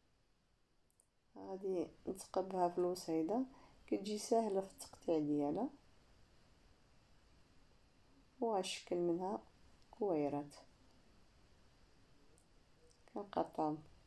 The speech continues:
قطع متساويين صافي، ونعمل منهم كويرات.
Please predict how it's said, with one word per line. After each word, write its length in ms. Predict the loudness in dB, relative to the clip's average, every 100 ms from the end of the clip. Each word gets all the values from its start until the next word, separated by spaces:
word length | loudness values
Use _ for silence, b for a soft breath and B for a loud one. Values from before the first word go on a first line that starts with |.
| -8
قطع 320 | -6 -4 -4 -6 -18 -20 -20 -20 -20 -20 -20 -20 -20 -20 -14 -8
متساويين 840 | -8 -8 -6 -4 -2 0 0 -2 -10 -20 -20 -20 -20 -20 -20 -20 -20 -20 _ -20 -20 -20 -20 -20 -20 -20 -20 -20 -20 -20 -20 -20 _ _ _ _ _ _ _ _ _ _ _ _ _ _ _ _ _ _ _ _ _ _ _ -16
صافي، 380 | -6 -6 -2 -2
ونعمل 520 | 0 0 2 2 2
منهم 320 | 2 2 0
كويرات. 600 | 0 2 4 4 0 -6